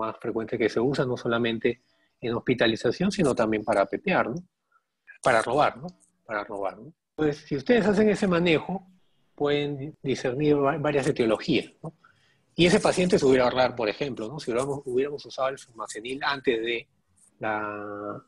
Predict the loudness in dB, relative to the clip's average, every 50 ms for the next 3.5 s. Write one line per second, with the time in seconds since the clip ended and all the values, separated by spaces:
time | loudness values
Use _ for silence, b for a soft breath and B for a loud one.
0 | -8 -4 0 0 2 2 0 0 -2 -2 0 2 2 2 2 2 0 2 2 2
1 | 2 0 2 4 4 6 6 6 4 4 2 -2 -4 -6 -6 -2 2 2 4 6
2 | 6 4 4 4 2 0 -2 -2 -8 -8 -8 -8 -8 -6 -8 -8 -8 -8 -12 -12
3 | -14 -14 -12 -12 -12 -14 -16 -18 -18